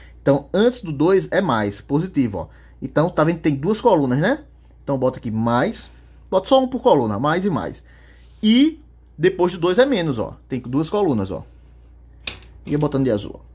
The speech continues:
Menos, menos, certo? E aqui? Aqui no G é o quê? Antes do zero, mais. Depois do três, mais. E entre o zero e o três, menos. Então, vamos colocar aqui, ó. Antes do zero, mais. Então, aqui, ó. Mais.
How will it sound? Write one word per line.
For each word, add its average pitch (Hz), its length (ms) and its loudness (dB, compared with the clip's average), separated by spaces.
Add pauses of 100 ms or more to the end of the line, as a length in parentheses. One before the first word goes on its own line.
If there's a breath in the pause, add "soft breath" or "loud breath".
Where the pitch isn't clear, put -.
Menos, 104 1040 -2 (500 soft breath)
menos, 98 340 -2
certo? 254 340 0 (640 soft breath)
E 208 120 2
aqui? 240 440 -2 (960)
Aqui 135 240 -2
no 143 140 2
G 143 300 2
é 131 100 2
o 120 60 -4
quê? 104 300 -2 (220)
Antes 151 260 -2
do 147 120 0
zero, 147 460 0 (340)
mais. 110 380 0
Depois 120 320 -4
do 139 80 -6
três, 156 260 0
mais. 170 400 0
E 208 100 2
entre 202 160 0
o 160 60 2
zero 151 220 2
e - 20 0
o 139 40 -2
três, 156 280 -4
menos. 104 420 -4 (220)
Então, 117 220 -4
vamos 131 160 -6
colocar 143 260 2
aqui, 180 200 -4
ó. - 120 -12 (760 soft breath)
Antes 170 320 2
do 151 120 2
zero, 156 560 0
mais. 107 400 -2
Então, 107 180 -6
aqui, 120 200 -6
ó. - 80 -12 (140)
Mais. 95 460 -6